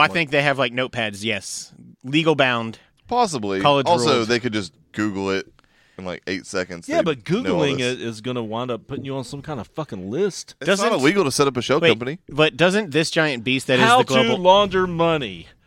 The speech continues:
Speaker 1: is gonna flag.
Speaker 2: Doesn't
Speaker 3: I mean, I'll type that right now. I don't give
Speaker 1: Do
Speaker 3: a
Speaker 1: it.
Speaker 3: fuck. Okay.
Speaker 2: <laughs>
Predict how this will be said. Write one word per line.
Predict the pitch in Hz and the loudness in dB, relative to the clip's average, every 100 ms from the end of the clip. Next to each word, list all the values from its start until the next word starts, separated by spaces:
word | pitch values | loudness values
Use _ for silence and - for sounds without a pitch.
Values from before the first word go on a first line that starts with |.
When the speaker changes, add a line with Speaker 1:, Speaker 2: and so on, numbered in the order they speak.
| - | -6
Speaker 1:
is | 185 160 | -6 -2
gonna | 233 170 | 0 0
flag. | 127 196 180 131 98 85 90 _ _ _ _ _ _ _ _ _ | -2 0 4 4 0 -6 -18 _ _ _ _ _ _ _ _ _
Speaker 2:
Doesn't | 117 151 131 | -2 0 2
Speaker 3:
I | 123 | 0
mean, | |
I'll | 120 - | -2 0
type | 131 113 | 2 2
that | 120 | 2
right | 123 135 | 2 0
now. | 143 165 | -4 -4
I | |
don't | 120 | -6
give | 143 | 4
Speaker 1:
Do | 175 131 | 4 4
Speaker 3:
a | 95 | 0
Speaker 1:
it. | - _ _ | -6 _ _
Speaker 3:
fuck. | 92 | -10
Okay. | 127 120 - _ _ _ _ _ _ _ - | -8 -8 -10 _ _ _ _ _ _ _ -20
Speaker 2:
<laughs> | _ | _